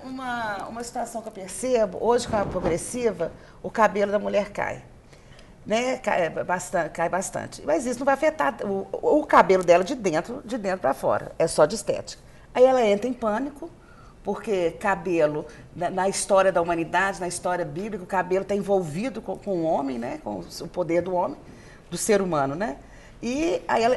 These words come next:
entra em pânico, muitas raspam o cabelo, aí faz loucuras que não tinha necessidade, que era procurar dermatologista, fazer o tratamento certo, usar um, uma pró-, uma prótese paliativa,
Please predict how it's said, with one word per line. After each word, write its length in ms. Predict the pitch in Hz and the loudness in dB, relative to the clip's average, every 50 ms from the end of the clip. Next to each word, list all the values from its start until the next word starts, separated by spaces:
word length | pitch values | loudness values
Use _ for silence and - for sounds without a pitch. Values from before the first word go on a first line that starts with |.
| - | 4
entra 200 | 254 226 226 269 | 2 2 2 0
em 20 | 269 | -2
pânico, 460 | - - 240 254 302 359 370 - - | -2 -2 0 0 0 -2 -4 -4 -2
muitas 320 | 262 262 311 311 302 285 - | 0 0 0 2 0 -2 -2
raspam 280 | 220 226 233 226 - | 0 -2 -2 -2 -2
o 40 | - | -2
cabelo, 400 | - 202 190 208 226 294 330 339 - - - - - - - - - - - - - | -4 -4 -4 -2 -4 -4 -4 -6 -8 -18 -20 -20 -20 -20 -20 -20 -20 -20 -20 -10 -4
aí 160 | - 208 220 | 0 0 2
faz 220 | 214 254 254 247 220 | 2 2 2 2 2
loucuras 680 | 208 240 226 233 254 240 - - 262 285 339 349 - - | 0 0 4 4 4 4 2 -4 -4 -2 -2 -2 -4 -4
que 80 | - | -4
não 80 | 294 294 | -6 -6
tinha 200 | 294 - 311 330 | -6 -6 -4 -2
necessidade, 760 | 339 339 - 339 311 - - - - 247 240 240 - - - - | -2 -2 -2 -4 -6 -4 -4 -2 -2 -2 -2 -4 -8 -14 -12 -8
que 120 | - 294 | -4 0
era 420 | 294 240 202 180 160 151 151 156 - - - - - - - | 2 4 6 6 6 4 2 0 -4 -10 -20 -20 -20 -16 -8
procurar 360 | - 277 269 - 302 277 269 | -6 -4 2 4 4 6 6
dermatologista, 880 | 269 269 262 269 262 269 262 262 262 202 202 240 262 247 240 240 240 240 | 6 6 6 6 4 4 4 4 2 2 -2 -4 -2 0 0 -2 -2 -2
fazer 220 | 226 233 226 226 233 | -2 -2 0 0 0
o 40 | |
tratamento 460 | 220 240 226 233 220 220 226 220 - 233 | 0 0 0 0 0 0 -2 -4 -6 -8
certo, 680 | - - - 247 226 220 214 214 208 208 - 214 202 202 - - - - | -8 -4 -2 0 0 2 2 0 0 -2 -6 -10 -10 -10 -14 -20 -14 -8
usar 400 | - 240 247 208 190 233 220 214 | -6 -4 -4 -2 0 2 4 4
um, 120 | 214 214 202 156 | 4 2 0 -2
uma 140 | 208 202 202 | -2 -2 -2
pró-, 180 | - 214 196 - 190 196 - - - | 0 0 0 0 -2 -4 -8 -2 2
uma 140 | 226 208 | 4 4
prótese 320 | 202 208 196 185 190 - - | 4 6 4 4 4 4 2
paliativa, 920 | 214 202 202 214 240 - - - - 226 220 214 208 196 180 - 208 208 | 0 2 2 0 -2 -2 -6 -8 -6 -4 -2 0 0 -2 0 -2 -4 -4